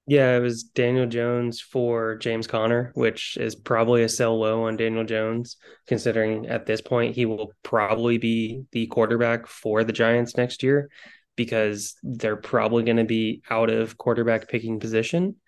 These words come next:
Um, so there's, there's that, but I desperately needed a running back if I wanted to try and stay in the playoff contention, um, which team is, like, half a foot in, half a foot out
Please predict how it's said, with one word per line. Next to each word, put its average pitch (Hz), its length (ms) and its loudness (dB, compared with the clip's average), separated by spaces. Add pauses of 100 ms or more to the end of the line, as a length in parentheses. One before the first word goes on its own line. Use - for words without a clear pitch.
(600)
Um, 110 600 0
so 104 640 -4 (240)
there's, 104 460 -2
there's 117 240 4
that, 101 380 0 (560)
but 107 360 2 (200)
I 120 520 -2 (140)
desperately 107 760 -4 (180)
needed 107 380 -2
a 104 80 0
running 104 300 -2
back 101 460 -4
if - 240 -4
I 107 80 0
wanted 104 260 -2
to 107 60 -4
try 104 180 -2
and 101 120 -6
stay 104 300 -2
in 104 100 -4
the 104 60 -4
playoff 104 640 -6
contention, 117 640 -2 (600)
um, 101 640 -6
which - 440 -4 (640)
team 117 340 2
is, 110 160 -2
like, 107 200 -2
half 110 280 -4
a 120 60 -8
foot 113 260 0
in, 113 240 2
half 113 280 -2
a 117 40 -14
foot 110 260 -2
out 104 380 -2